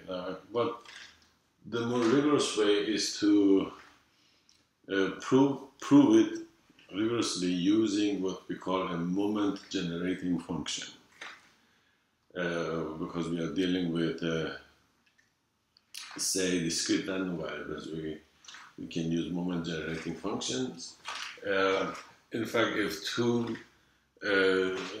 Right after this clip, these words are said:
say, random variables, uh, two distributions have the same moment generating function with some assumptions,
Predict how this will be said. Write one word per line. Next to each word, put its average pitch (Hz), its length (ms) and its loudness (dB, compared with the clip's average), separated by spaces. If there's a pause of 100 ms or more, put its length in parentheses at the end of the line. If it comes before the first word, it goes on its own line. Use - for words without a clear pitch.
(180)
say, 101 600 6
random 107 420 0
variables, 87 640 -2
uh, 87 220 -2
two 98 180 -2
distributions 87 720 -4
have 85 180 -6
the 87 100 -6
same 95 480 -2
moment 101 280 -4
generating 90 480 -6
function 92 520 -2
with 98 160 -2
some 123 380 0
assumptions, 85 760 -4